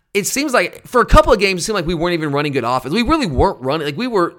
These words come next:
our actions were very lazy. We weren't running a ton of actions. It was almost like hero ball, especially with Noah Thompson. Noah Thompson gets the ball, and it's hero ball, man. He wants to show off his handles, right? He wants to put the ball between his legs, show off how good he is, and he wants to take a contested fadeaway three-point shot.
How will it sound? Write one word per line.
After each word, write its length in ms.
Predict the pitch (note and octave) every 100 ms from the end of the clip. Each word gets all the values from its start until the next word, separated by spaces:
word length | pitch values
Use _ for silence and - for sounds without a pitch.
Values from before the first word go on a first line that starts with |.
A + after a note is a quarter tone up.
| -
our 160 | G3 -
actions 480 | E3 F#3+ F#3+ E3+
were 160 | B2+ C#3+
very 280 | A#2+ C#3 C#3+
lazy. 360 | A#2+ C3+ D3
We 120 | E3+ C#3
weren't 180 | E3+
running 220 | C3 D#3 C3
a 60 |
ton 200 | - C3+
of 100 | D3+
actions. 360 | D#3 E3+ F#3 D#3
It 40 |
was 120 | C3
almost 320 | C3 D#3 D3+ D3+
like 140 | B2
hero 260 | G3 F3+ A#2+
ball, 280 | F2+ - - - -
especially 300 | - A#3+ A#3+
with 80 | G#3
Noah 180 | F3 D3
Thompson. 360 | D3 C#3+ B2 D#3+
Noah 100 | G3
Thompson 340 | F#3 G3 E3+
gets 140 | D#3
the 80 | D3+
ball, 320 | C#3+ C#3 C3
and 100 | B2
it's 100 | C3
hero 280 | - D#3 C3
ball, 180 | A2 A2+
man. 120 | A#2+
He 100 | C#3+
wants 140 | D3+ C#3+
to 60 |
show 200 | - C#3+
off 340 | D3+ D3+ - -
his 160 | F3
handles, 540 | D3+ C3 B2 B2+ B2 B2
right? 360 | B2+ C3+ C#3+ - - -
He 60 | B2+
wants 160 | B2 -
to 80 | - _
put 100 | -
the 60 | C3+
ball 160 | D#3
between 180 | D3+ D#3
his 100 | D3+
legs, 420 | C3+ C#3+ D3 C#3+
show 160 | - D3
off 140 | D#3
how 120 | D#3 C#3+
good 160 | D3+
he 140 | C#3+ C#3
is, 200 | C#3 C3+
and 40 |
he 60 | C#3
wants 260 | C#3 C#3
to 60 | -
take 140 | C#3+
a 140 | C#3+ A#2+
contested 560 | C#3+ C3+ D3+ C#3+ D3 C3+
fadeaway 380 | C#3+ C#3+ C3+
three-point 440 | C3 C#3 C3+ A2+ F#2+
shot. 380 | G#2 C2 -